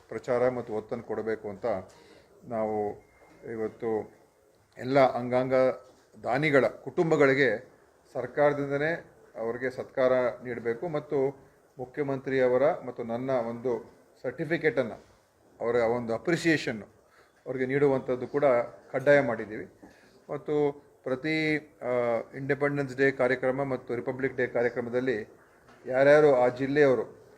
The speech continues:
ಅಂಗಾಂಗ ದಾನಿಗಳ ಕುಟುಂಬಗಳವ್ರನ್ನ, ಆ ಕುಟುಂಬದವರನ್ನ ಕರೆಸಿ ಅಲ್ಲಿ ಅವ್ರಿಗೆ ಸನ್ಮಾನ ಮಾಡಬೇಕು ಅಂತಲೂ ಕೂಡ ನಾವು ಈಗ ಪ್ರತಿಯೊಂದು ಜಿಲ್ಲಾ ಅಧಿಕಾರಿಗಳಿಗೆ, ಆ, ಒಂದು ಆದೇಶವನ್ನು ಮೂಡಿಸಿದ್ದೇವೆ.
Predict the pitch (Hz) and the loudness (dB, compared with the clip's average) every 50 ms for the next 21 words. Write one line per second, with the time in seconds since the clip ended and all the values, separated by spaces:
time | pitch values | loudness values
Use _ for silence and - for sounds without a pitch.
0 | _ _ _ - - 127 131 131 135 135 139 139 131 135 135 131 - 151 131 127 | _ _ _ -12 -12 -8 -4 0 0 0 0 0 0 2 2 2 2 0 0 0
1 | 131 139 131 127 131 131 127 120 123 127 - 151 139 143 139 135 131 131 127 123 | 0 -2 -2 0 0 0 0 -2 -4 -6 -4 -2 0 2 4 4 4 4 4 2
2 | 139 160 - - - - _ _ - 113 - - 123 - 151 147 147 143 143 135 | -2 -6 -8 -10 -18 -20 _ _ -16 -14 -14 -10 -8 -4 -2 0 2 2 2 2
3 | 135 131 131 139 143 - - - _ _ _ _ _ _ _ - 139 139 135 - | 2 0 -2 -4 -6 -8 -10 -18 _ _ _ _ _ _ _ -4 -4 -4 -4 -4
4 | 202 190 180 160 - 131 131 135 156 190 196 - - 110 123 123 127 165 - - | -4 -2 -2 -2 -2 -2 0 0 0 0 0 -2 -4 -4 -2 -2 -2 -4 -8 -8
5 | - 135 131 135 139 143 143 143 139 131 123 123 120 120 117 - 120 110 110 117 | -8 -8 -4 0 0 2 2 2 0 0 -2 -2 -2 -4 -6 -8 -10 -10 -10 -10
6 | 110 - - 143 147 135 120 120 - - _ _ _ _ _ _ _ - 127 127 | -10 -8 -4 -2 0 0 0 -2 -6 -12 _ _ _ _ _ _ _ -12 -8 -6
7 | 123 113 120 113 123 143 139 - 120 - - - 139 135 135 127 123 120 123 120 | -6 -4 -4 -4 -4 -4 -4 -6 -8 -8 -4 -4 -4 -2 -2 -6 -6 -6 -6 -2
8 | 120 127 127 123 120 113 110 123 123 - 127 117 117 113 120 120 131 160 - - | 0 2 4 4 4 2 0 -2 -2 -2 -2 -2 -2 -4 -4 -4 -4 -4 -6 -10
9 | - _ _ - 113 113 113 110 107 107 107 107 110 113 117 113 104 113 117 127 | -20 _ _ -12 -8 -6 -6 -4 -4 -6 -6 -8 -8 -6 -4 -4 -2 -2 -2 -2
10 | 123 123 127 110 113 135 135 117 107 - - 127 110 101 101 98 | -2 -2 -6 -8 -6 -6 -8 -8 -10 -12 -14 -16 -14 -14 -14 -16